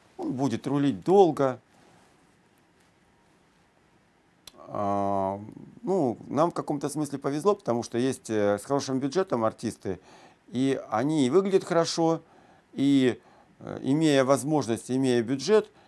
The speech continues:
а, достаточно творческие, с хорошим музыкальным продуктом.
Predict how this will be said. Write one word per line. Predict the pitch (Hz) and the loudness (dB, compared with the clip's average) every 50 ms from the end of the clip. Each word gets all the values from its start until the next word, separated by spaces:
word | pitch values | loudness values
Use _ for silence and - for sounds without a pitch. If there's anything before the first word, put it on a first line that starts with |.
| _ _ _ _ _ _ | _ _ _ _ _ _
а, | - - 98 95 95 92 92 92 92 90 90 90 90 90 87 87 85 - _ _ _ - _ _ _ _ _ _ _ _ _ _ _ _ _ _ _ _ _ _ _ _ _ _ _ _ _ | -8 -4 -2 0 0 0 2 2 2 2 2 2 0 0 -2 -4 -8 -12 _ _ _ -20 _ _ _ _ _ _ _ _ _ _ _ _ _ _ _ _ _ _ _ _ _ _ _ _ _
достаточно | - 110 - 160 147 135 - - 135 | -16 0 4 4 4 4 4 -2 -2
творческие, | - - 185 214 226 226 - 196 165 - - 160 160 156 151 | -2 4 4 4 4 4 0 -4 -6 -6 -4 0 0 0 0
с | 143 | -2
хорошим | - 160 170 190 185 - 156 143 135 - - _ _ _ _ _ | -2 0 0 0 0 0 -2 -2 -2 -4 -10 _ _ _ _ _
музыкальным | - 104 104 110 - - 147 156 143 127 | -8 -8 -8 -4 4 6 6 6 6 2
продуктом. | - 120 113 98 90 90 - - - 82 80 | 0 -2 -4 -2 -4 -8 -10 -10 -14 -14 -14